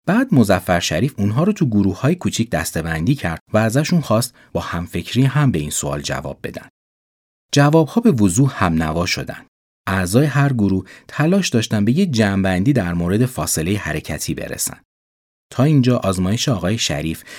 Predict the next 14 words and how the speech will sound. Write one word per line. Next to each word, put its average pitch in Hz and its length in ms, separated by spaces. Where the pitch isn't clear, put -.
تفاوتی 160 580
با 165 100
آزمایش‌های 92 600
معمول 104 440
همنوایی 80 580
نداره، 78 540
اما 123 260
اون 139 140
بعد 196 240
کار 131 220
دیگه‌ای 80 440
انجام 69 440
داد. - 320
اومد 233 300